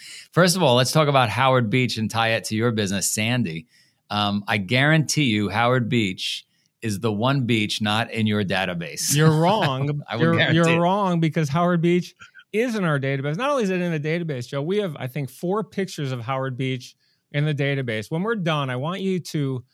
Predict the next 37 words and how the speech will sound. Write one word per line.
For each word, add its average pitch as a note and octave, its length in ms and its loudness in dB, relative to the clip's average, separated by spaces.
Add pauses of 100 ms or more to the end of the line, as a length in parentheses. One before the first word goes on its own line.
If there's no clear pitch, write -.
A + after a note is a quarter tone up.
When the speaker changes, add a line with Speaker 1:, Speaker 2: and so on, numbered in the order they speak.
(340)
Speaker 2:
go F3 240 2
on F#3+ 240 -4
our E3 160 -4
website C#3 580 -2
and B2 80 -6
try C#3+ 220 -4
to C#3 100 -6
stump C#3+ 360 -8
me A2 260 -10
and A2 100 -12
send E3 220 -4
me E3 80 -2
an D3+ 100 -2
email C#3 360 -2
if A2 80 -12
there's A#2+ 180 -6
a A#2+ 80 -6
beach C#3+ 320 -4
you C#3+ 60 -6
know B2+ 160 -4
about A#2 280 -6
that A2 120 -6
we A2+ 100 -6
don't A2 200 -6
have. F#2 280 -8 (680)
Speaker 1:
That's A#2+ 240 -6
unbelievable A#2 560 -2
because F2+ 480 -6
I G2+ 80 -4
don't B2 160 -2
think G2+ 240 -6
anybody G2 540 -4
goes F2+ 320 -6
to G2 60 -10
that F2 260 -8
beach F2 560 -10
ever. F#2 420 -8